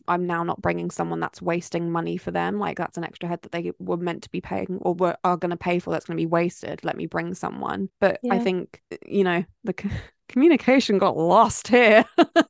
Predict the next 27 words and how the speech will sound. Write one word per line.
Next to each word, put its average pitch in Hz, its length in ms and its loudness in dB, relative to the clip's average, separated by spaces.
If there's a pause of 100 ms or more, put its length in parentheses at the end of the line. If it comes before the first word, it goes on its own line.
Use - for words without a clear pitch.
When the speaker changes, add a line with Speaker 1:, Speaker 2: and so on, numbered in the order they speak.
(180)
Speaker 2:
Yeah. 190 600 6
Speaker 1:
Um, 196 260 -6 (120)
I 196 120 -2
think 208 260 -2
that's 180 220 -2
mostly 175 380 -2
what 160 100 2
it - 100 0
is, 156 200 2
but - 140 -4
I 180 140 2
just, 185 300 -8
I 175 100 -4
can't - 220 -6
go - 80 -2
over 135 160 -2
the - 80 -8
fact - 200 0
that - 80 -6
they're 165 200 0
arguing 180 320 -4
about 147 240 -6
this - 280 -20
after - 240 -8
the 196 80 -4
<laughs> - 20 -4
wedding. - 480 0